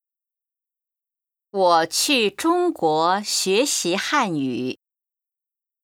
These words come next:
我看电视讲座学习汉语。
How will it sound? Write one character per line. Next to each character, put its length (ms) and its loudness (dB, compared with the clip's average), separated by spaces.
我 220 2
看 520 0
电 380 -4
视 260 0
讲 460 -4
座 640 -2
学 320 0
习 280 -2
汉 400 -2
语。 380 -6